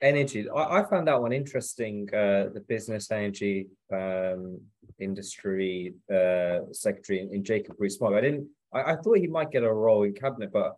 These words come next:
um, I, I wasn't sure if he would, they would give him that role, especially 'cause, uh, well, he is known to be pro-fracking, which, to be fair, I,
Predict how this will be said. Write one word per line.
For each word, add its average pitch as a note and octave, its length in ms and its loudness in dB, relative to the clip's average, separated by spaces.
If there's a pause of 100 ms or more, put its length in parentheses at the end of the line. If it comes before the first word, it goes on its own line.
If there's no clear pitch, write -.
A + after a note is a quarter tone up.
um, G2+ 500 0
I, G#2+ 120 0
I G2+ 80 -2
wasn't A#2+ 340 0
sure C#3 280 0
if - 100 -4
he G#2+ 80 -2
would, G2+ 140 -4 (200)
they A2 80 0
would G2+ 140 0
give G#2+ 120 -4
him F#2+ 140 -4
that B2 160 2
role, F#2+ 260 2 (420)
especially C3+ 440 0
'cause, A2+ 400 -6 (440)
uh, G2 380 2 (280)
well, A2 120 4
he A2+ 200 0
is G2+ 160 -6 (360)
known F2 300 -8
to F#2+ 100 -12
be F#2 100 -10 (460)
pro-fracking, G2+ 760 2
which, B2 220 -6
to - 100 -6
be D3+ 160 0
fair, D3+ 180 4
I, C3+ 380 4